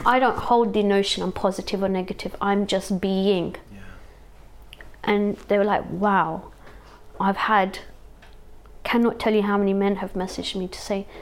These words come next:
Speaker 1: "Thank you. Like, you just putting that out there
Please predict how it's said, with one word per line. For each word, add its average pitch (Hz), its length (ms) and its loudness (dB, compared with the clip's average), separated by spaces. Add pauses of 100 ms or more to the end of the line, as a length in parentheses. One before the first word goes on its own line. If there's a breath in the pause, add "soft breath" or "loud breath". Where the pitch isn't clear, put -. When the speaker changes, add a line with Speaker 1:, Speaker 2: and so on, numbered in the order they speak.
(280 loud breath)
Speaker 1:
"Thank - 500 -6
you. 180 180 -2
Like, 185 440 0 (720 loud breath)
you 254 300 8
just 262 360 0
putting 226 380 4
that 208 160 4
out 196 240 2
there 180 320 0